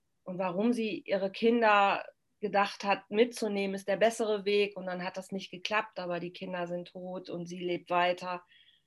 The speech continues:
Das war schon auch, ähm, das war auch eine harte Zeit mit ihr. Aber sie hat's geschafft und irgendwann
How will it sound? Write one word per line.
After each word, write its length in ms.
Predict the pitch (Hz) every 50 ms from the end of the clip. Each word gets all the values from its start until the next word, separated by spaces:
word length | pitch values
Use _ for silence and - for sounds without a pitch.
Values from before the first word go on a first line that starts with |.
| _ _ _ _ _ _ _ _ _ _ _ -
Das 340 | - - - - - -
war 200 | 190 185 185 180
schon 380 | 175 - - 180 175 170 170 170
auch, 480 | - - 175 170 165 165 170 170 - - - 160 160 156
ähm, 380 | 160 160 160 160 160 160 - _
das 220 | - 233 247 247 285
war 140 | 269 240 240
auch 80 | 247
eine 160 | 214 226 208
harte 280 | 202 190 185 185 190 180
Zeit 340 | - - 175 160 160 165 165
mit 200 | 160 156 156 -
ihr. 260 | 143 147 147 151 156 -
Aber 180 | - 160 160
sie 100 | 160 170
hat's 140 | 170 175 -
geschafft 480 | - 208 202 - 262 269 262 - - 196
und 100 | 190 190
irgendwann 440 | 196 196 190 190 185 180 180 180